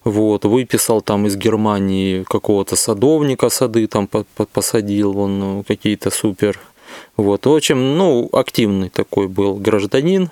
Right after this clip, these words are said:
Вот он в том числе организовал скаутский отряд, вот, который существовал там в тысяча девятьсот семнадцатом, шестнадцатом, то есть вот такие вот.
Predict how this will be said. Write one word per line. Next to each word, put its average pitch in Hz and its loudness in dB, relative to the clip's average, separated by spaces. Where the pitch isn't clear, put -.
Вот 135 2
он 127 2
в - -12
том 139 0
числе 117 0
организовал 98 0
скаутский - -2
отряд, 101 0
вот, 95 0
который 104 0
существовал 110 0
там 101 -4
в - -10
тысяча - -4
девятьсот 107 -2
семнадцатом, 104 -2
шестнадцатом, - -6
то - -8
есть - -8
вот - -12
такие - -6
вот. 98 -8